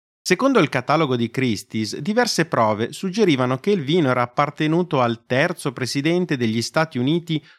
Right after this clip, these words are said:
Thomas Jefferson, e che la bottiglia all'asta poteva giustamente essere considerata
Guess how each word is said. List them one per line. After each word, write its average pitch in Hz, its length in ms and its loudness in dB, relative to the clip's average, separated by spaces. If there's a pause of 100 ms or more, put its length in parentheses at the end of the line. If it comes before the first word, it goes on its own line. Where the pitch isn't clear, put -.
(120)
Thomas 190 440 2
Jefferson, 110 720 -2 (260)
e 185 100 0
che 220 100 2
la 202 100 2
bottiglia 165 540 2
all'asta 123 460 0
poteva 110 480 0
giustamente 107 920 -2
essere 131 320 -2
considerata 120 840 0